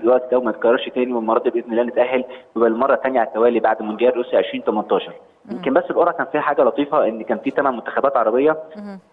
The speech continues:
Speaker 1: بالصدفة، الثمان منتخبات بقى في أربع مجموعات، كل مجموعة فيها منتخبين. يمكن المنتخب الجزائري مع جيبوتي في المجموعة الأولى،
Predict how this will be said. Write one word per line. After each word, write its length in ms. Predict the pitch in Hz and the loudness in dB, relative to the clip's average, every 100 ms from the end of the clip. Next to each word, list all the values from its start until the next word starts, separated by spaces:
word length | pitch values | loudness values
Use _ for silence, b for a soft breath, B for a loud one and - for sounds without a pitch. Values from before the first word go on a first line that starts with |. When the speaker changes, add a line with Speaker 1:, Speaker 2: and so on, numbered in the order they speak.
| - | -8
Speaker 1:
بالصدفة، 500 | 120 156 156 147 139 - - | -2 -2 0 -2 -4 -6 -2
الثمان 340 | 113 143 147 123 | 0 0 0 0
منتخبات 440 | 113 113 131 - | -2 2 2 4
بقى 120 | 131 - | 0 2
في 60 | |
أربع 220 | 131 131 | 2 2
مجموعات، 340 | 107 104 98 90 - | -2 0 0 -2 -4
كل 180 | 151 151 | 0 0
مجموعة 260 | 120 135 131 | 2 0 2
فيها 160 | 139 | 0
منتخبين. 520 | 123 110 - 110 113 | -2 -4 -2 0 0
يمكن 340 | 85 90 - 104 | -2 -14 -10 -4
المنتخب 320 | 104 107 113 | -2 -2 -2
الجزائري 460 | 110 131 107 120 117 | 0 0 2 2 2
مع 180 | 110 | 0
جيبوتي 380 | 117 110 120 - | 0 -4 -6 -6
في 60 | - | -6
المجموعة 300 | 101 98 110 | -4 0 0
الأولى، 340 | - 127 160 | 2 0 0